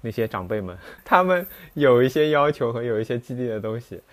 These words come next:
你必须要去适应，或者说哪怕你不知不觉中在打破他们，但是回过头来你发现，哦，好像刚刚是有点什么不同，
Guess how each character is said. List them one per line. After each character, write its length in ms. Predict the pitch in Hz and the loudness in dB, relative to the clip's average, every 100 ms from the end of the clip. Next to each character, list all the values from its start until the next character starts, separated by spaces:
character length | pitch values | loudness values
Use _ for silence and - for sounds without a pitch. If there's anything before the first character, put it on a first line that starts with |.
| - - | -20 -18
你 180 | - 107 | -10 -6
必 120 | 107 | -6
须 100 | 123 | -4
要 100 | 131 | -4
去 140 | 123 131 | -6 -8
适 280 | - 127 110 | -8 -6 -6
应， 120 | 104 | -6
或 160 | 110 | -4
者 80 | 120 | -4
说 220 | 110 113 | -4 -6
哪 160 | 113 104 | -6 -8
怕 160 | 110 123 | -8 -8
你 140 | 110 | -8
不 160 | 95 123 | -8 -8
知 120 | 123 | -8
不 140 | 127 | -8
觉 160 | 107 98 | -8 -8
中 180 | 113 117 | -8 -8
在 140 | 110 | -8
打 160 | 95 95 | -8 -8
破 160 | 110 | -8
他 120 | 104 | -10
们， 180 | 98 92 - | -12 -14 -16
但 140 | 120 123 | -14 -10
是 240 | 120 113 - - | -8 -10 -12 -6
回 200 | - 120 | -2 2
过 160 | 170 | 2
头 200 | 147 135 | 2 0
来 140 | 110 120 | -4 -4
你 100 | 117 | -8
发 120 | 120 | -10
现， 120 | 123 | -10
哦， 100 | 135 247 | -12 -12
好 100 | - | -10
像 180 | 107 160 | -10 -10
刚 140 | 156 175 | -10 -8
刚 140 | 175 | -10
是 140 | - | -8
有 120 | 139 113 | -6 -6
点 140 | 110 | -6
什 120 | - | -8
么 80 | 110 | -8
不 100 | 127 | -6
同， 220 | 185 110 | -6 -6